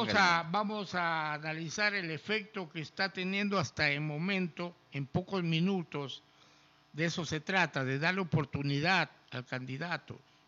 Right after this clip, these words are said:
Speaker 1: no de estar rajando del candidato, con eso no se consigue nada. Tenemos que darle la oportunidad al candidato para que ponga sus ideas y que decida el votante,
Speaker 2: Así es.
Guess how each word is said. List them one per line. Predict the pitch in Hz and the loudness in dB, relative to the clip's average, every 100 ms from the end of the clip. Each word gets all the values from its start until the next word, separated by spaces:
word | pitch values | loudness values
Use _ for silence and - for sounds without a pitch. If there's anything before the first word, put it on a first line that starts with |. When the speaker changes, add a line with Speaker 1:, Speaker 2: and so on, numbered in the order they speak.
| _ | _
Speaker 1:
no | 202 254 | -2 0
de | 302 | 2
estar | 208 - 214 | 2 4 4
rajando | - 147 185 175 151 135 | 4 4 6 6 4 -2
del | 123 | -4
candidato, | 120 110 110 110 139 151 131 - - _ _ _ _ _ _ _ - | -6 -6 -4 -2 0 0 -2 -8 -20 _ _ _ _ _ _ _ -4
con | 175 214 | 0 0
eso | 208 | 0
no | 208 220 | 0 -2
se | 214 | -2
consigue | 175 165 220 190 | -2 -2 0 0
nada. | 170 208 190 147 120 104 - _ _ _ _ _ _ _ _ _ _ - | 4 6 6 4 0 -6 -16 _ _ _ _ _ _ _ _ _ _ -2
Tenemos | 180 240 254 247 - | 0 2 2 2 2
que | 180 | 2
darle | 208 254 247 | 4 4 2
la | |
oportunidad | 208 165 160 185 220 | 2 0 0 0 0
al | 233 | 0
candidato | 208 190 185 233 220 | 2 2 4 2 0
para | 208 175 165 | 0 2 0
que | - | -2
ponga | 139 208 226 220 | 0 0 2 0
sus | 190 165 | 0 2
ideas | 175 233 233 185 | 2 4 2 0
y | - | -2
que | 170 165 | 0 2
decida | 160 143 233 226 | 2 2 2 2
el | |
votante, | 202 156 - 254 220 143 120 104 - - | 2 0 2 4 4 2 -4 -14 -18 -20
Speaker 2:
Así | |
es. | - | -20